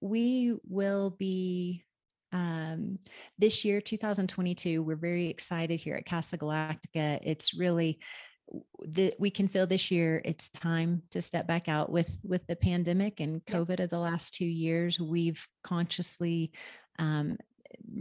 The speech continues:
Speaker 1: you know, we've, we've not scheduled in-person programs just because of our,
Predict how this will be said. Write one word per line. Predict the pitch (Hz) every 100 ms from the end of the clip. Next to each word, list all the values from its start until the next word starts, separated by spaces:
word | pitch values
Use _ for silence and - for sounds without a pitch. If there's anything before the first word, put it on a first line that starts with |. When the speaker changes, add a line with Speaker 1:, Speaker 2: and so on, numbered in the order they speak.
| -
Speaker 1:
you | 170
know, | 160 156 156 -
we've, | - 170 151 -
we've | 170 160
not | 160 165 170 170 - - _ _ _ -
scheduled | - - 208 190 185 180 - _ -
in-person | 185 196 - 180 - 170 170
programs | - 156 151 165 180 196 208 - - -
just | 175 175 - -
because | 151 170 175 170 170
of | 156
our, | 165 156 151